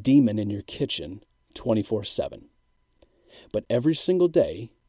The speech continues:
you are being flooded with thoughts from the content that you watch, that you read, that you listen to, that you interact with, with the people you have conversations with,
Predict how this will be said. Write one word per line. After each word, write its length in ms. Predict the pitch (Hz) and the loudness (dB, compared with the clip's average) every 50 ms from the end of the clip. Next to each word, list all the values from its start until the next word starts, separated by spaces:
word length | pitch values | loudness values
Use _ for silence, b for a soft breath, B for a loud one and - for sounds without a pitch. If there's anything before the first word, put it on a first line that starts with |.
| _ _ _ - | _ _ _ -6
you 180 | 120 117 117 117 | 0 2 4 4
are 100 | 113 110 | 4 4
being 360 | 110 110 107 101 101 98 - | 2 0 0 0 -2 -6 -8
flooded 800 | _ - - - - 117 113 117 117 123 127 143 147 143 147 139 _ _ _ - | _ -20 -20 -12 -4 -2 2 4 4 4 4 4 2 0 -2 -8 _ _ _ -6
with 200 | 131 113 110 - | -4 -4 -4 -4
thoughts 720 | - - - - 92 80 - _ - - - - - - _ _ _ _ _ _ _ | -6 -12 -10 -10 -10 -10 -12 _ -16 -14 -12 -12 -14 -16 _ _ _ _ _ _ _
from 240 | _ - 127 110 101 | _ -2 -2 -2 -2
the 100 | 92 - _ - | -4 -10 _ -18
content 680 | - - - 175 180 170 - - 90 78 - - - - B B B B B B B | -12 -4 -2 0 0 -2 -2 -6 -12 -12 -14 -18 -20 -20 B B B B B B B
that 100 | B - | B -6
you 120 | - 107 101 | -6 -6 -6
watch, 440 | 101 104 107 113 117 - - - - | -2 -2 0 0 0 -2 -6 -6 -8
that 120 | 117 - | -8 -8
you 140 | 101 107 101 | -8 -10 -6
read, 380 | 98 107 110 117 123 139 123 | -2 0 2 2 2 2 -2
that 100 | - - | -6 -10
you 140 | - 101 98 | -12 -12 -8
listen 340 | 101 117 120 120 - 143 139 | -4 -2 -2 -2 0 -2 -2
to, 180 | - - 143 135 | -2 -2 -4 -4
that 120 | 120 - - | -4 -6 -12
you 120 | 98 - | -12 -14
interact 560 | - 107 104 98 98 104 117 127 120 - - | -12 -12 -10 -10 -6 -4 -4 -4 -4 -4 -2
with, 180 | 139 143 - - | -2 -2 -2 -2
with 160 | 113 92 - | -8 -8 -8
the 80 | - - | -10 -16
people 460 | _ - - - 156 - - 143 123 | _ -12 -10 -8 -8 -6 -4 -4 -2
you 140 | 113 104 104 | -2 -4 -6
have 200 | 107 101 - - | -6 -8 -10 -10
conversations 960 | - - 110 104 104 - - - - - 135 135 135 - 151 151 143 - - | -12 -10 -8 -8 -10 -10 -14 -8 -2 0 0 0 0 -2 -4 -4 -4 0 2
with, 200 | 151 151 147 | 2 2 0